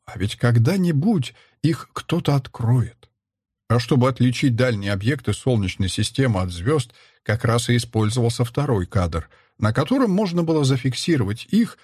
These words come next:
пусть медленное, но всё же движение на фоне неподвижных звёзд. Работа с фотопластинками оказалась не очень эффективной, но на западных обсерваториях уже начали появляться приборы с зарядовой связью, П З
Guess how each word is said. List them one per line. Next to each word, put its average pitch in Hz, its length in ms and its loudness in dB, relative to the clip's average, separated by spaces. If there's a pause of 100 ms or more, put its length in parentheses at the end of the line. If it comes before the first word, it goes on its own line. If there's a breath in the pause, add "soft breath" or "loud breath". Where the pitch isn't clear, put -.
(220 soft breath)
пусть - 260 0
медленное, 127 760 2
но 104 140 -2
всё 185 220 -2
же 131 140 2
движение 110 680 2
на 98 140 0
фоне 175 320 0
неподвижных 104 680 0
звёзд. 90 520 -10 (640)
Работа 165 440 0
с - 60 -4
фотопластинками 131 960 0
оказалась 180 560 0
не 208 100 2
очень 127 380 2
эффективной, 180 800 0 (260)
но 107 220 2
на 113 160 2
западных 101 500 -2
обсерваториях 113 800 0
уже 120 200 2
начали 131 440 2
появляться 120 580 0
приборы 143 540 0
с 135 80 0
зарядовой 117 520 2
связью, 95 560 -2
П 165 180 0
З 165 120 -4